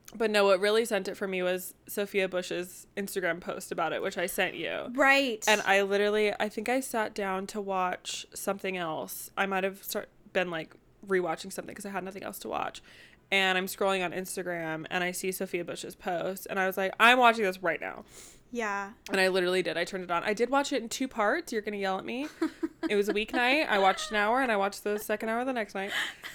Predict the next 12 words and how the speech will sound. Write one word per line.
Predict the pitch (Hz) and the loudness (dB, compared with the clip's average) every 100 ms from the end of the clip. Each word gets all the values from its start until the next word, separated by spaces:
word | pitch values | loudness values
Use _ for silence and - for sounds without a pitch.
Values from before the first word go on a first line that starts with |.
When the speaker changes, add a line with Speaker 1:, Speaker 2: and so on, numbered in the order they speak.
| - - - | -8 -8 -2
Speaker 1:
That's | 208 208 233 | 4 4 4
just | 262 | 2
how | 254 | 6
I | 240 | 6
roll. | 233 185 381 | 8 8 8
<laughs> | - - - - - 494 - - - - - 906 880 784 1077 1077 1077 - - - - - - - - | 6 -2 4 4 6 4 4 -2 -10 -10 -12 -16 -18 -18 -18 -20 -20 -20 -20 -18 -14 -14 -16 -20 -18
Speaker 2:
That's | 392 - - | -18 -16 -12
so | 381 320 - | -10 -10 -8
funny | 294 311 285 | -6 -4 -6
to | 262 | -6
me. | 262 269 294 | -8 -8 -8
Speaker 1:
So, | - - 196 175 170 165 | -4 0 2 4 2 -2